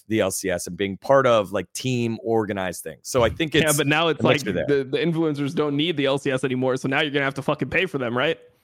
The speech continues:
Speaker 1: Sure,
Speaker 2: That's
Speaker 1: sure,
Speaker 2: yep.
Speaker 1: sure, sure. But I think that's where, that's where the money
Speaker 2: They're trying to
Speaker 1: should
Speaker 2: cut
Speaker 1: go.
Speaker 2: costs, right? Like
Speaker 1: Yeah, but you're not, uh, costs are going down on salaries. Like, that's just a given because no one's gonna spend, and I think the owners are kinda lock in step in that, and the players,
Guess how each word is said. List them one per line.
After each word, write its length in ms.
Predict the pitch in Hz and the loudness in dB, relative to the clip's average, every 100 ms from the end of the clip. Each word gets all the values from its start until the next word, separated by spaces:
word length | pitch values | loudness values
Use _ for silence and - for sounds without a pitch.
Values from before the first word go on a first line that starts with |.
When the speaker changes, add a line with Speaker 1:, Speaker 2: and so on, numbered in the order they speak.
| _ _ - | _ _ 4
Speaker 1:
Sure, 260 | 220 240 - | 6 6 4
Speaker 2:
That's 180 | 156 | -2
Speaker 1:
sure, 100 | 120 | 2
Speaker 2:
yep. 80 | 107 | 0
Speaker 1:
sure, 100 | 208 | 0
sure. 260 | 226 92 - _ _ - | 0 -2 -2 _ _ 4
But 100 | 139 | 4
I 60 | |
think 240 | 131 175 - | 4 0 0
that's 240 | 107 - | 0 0
where, 360 | 123 139 135 131 - _ | 2 4 4 0 -20 _
that's 320 | 107 147 - | 2 2 2
where 180 | 135 175 | 0 2
the 120 | 143 | 2
money 300 | 131 165 175 | 2 0 0
Speaker 2:
They're 120 | 160 175 | 0 0
trying 160 | 196 | 2
to 60 | 214 | 4
Speaker 1:
should 60 | 180 | 2
Speaker 2:
cut 120 | 151 | 2
Speaker 1:
go. 60 | |
Speaker 2:
costs, 460 | - 190 151 - - | 0 0 -2 -6 -4
right? 260 | 131 202 - _ - | 0 0 -2 _ -6
Like 220 | 92 69 - | -4 -4 0
Speaker 1:
Yeah, 240 | 381 226 180 | 6 6 8
but 220 | 170 131 | 4 6
you're 100 | 151 | 6
not, 380 | 160 180 - 135 | 8 6 4 -6
uh, 140 | 139 - - _ | -6 -6 -16 _
costs 300 | - 160 185 | 0 2 2
are 60 | 170 | 0
going 280 | 147 147 123 | 0 0 2
down 260 | 110 107 | 2 2
on 120 | 104 98 | -2 -4
salaries. 600 | - 76 67 87 147 - | -4 -6 -6 -8 -8 -6
Like, 220 | 95 90 | -6 0
that's 260 | 107 101 - | 0 0 -6
just 220 | 110 - | -6 -6
a 40 | |
given 440 | 85 67 104 156 - _ 101 | -10 -10 -10 -12 -18 _ -12
because 380 | 101 - 104 - | -10 -6 -6 -6
no 160 | 95 113 | -2 -2
one's 180 | 156 110 | 0 -2
gonna 180 | 101 | -4
spend, 300 | 95 - 82 | -4 -6 -6
and 120 | 104 90 | -4 -6
I 40 | |
think 200 | 98 98 | -6 -8
the 100 | 87 | -4
owners 240 | 101 107 | -4 -4
are 80 | 90 | -6
kinda 220 | 95 95 | -6 -6
lock 260 | 78 87 - | -2 -4 -2
in 80 | 113 | -4
step 260 | - 82 | -4 -8
in 60 | 80 | -6
that, 160 | 80 123 | -6 -6
and 80 | 85 | -8
the 40 | |
players, 420 | - 85 95 80 | -8 -4 -4 -6